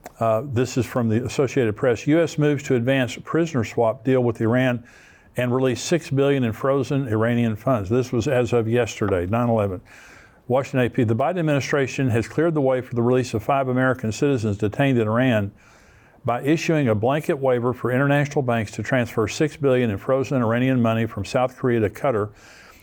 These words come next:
without fear of U S sanctions. In addition, as a part of the deal, the administration has agreed to release five Iranian citizens held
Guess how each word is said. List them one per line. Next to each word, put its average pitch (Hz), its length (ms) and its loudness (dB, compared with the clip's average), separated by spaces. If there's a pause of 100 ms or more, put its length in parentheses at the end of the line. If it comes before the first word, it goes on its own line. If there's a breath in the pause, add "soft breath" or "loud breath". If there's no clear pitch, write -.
(280 loud breath)
without 127 380 0
fear 151 220 2
of 117 80 0
U 127 180 4
S 120 140 2
sanctions. - 680 -4
In 120 140 2
addition, 117 500 0
as 113 200 0
a 107 40 -4
part 147 200 -2
of 131 60 0
the 127 60 0
deal, 131 220 2
the 117 80 2
administration 123 640 0
has 104 80 0
agreed 123 340 0
to 120 100 -4
release 117 300 2
five 131 320 0
Iranian 120 420 2
citizens 113 520 0
held 131 320 2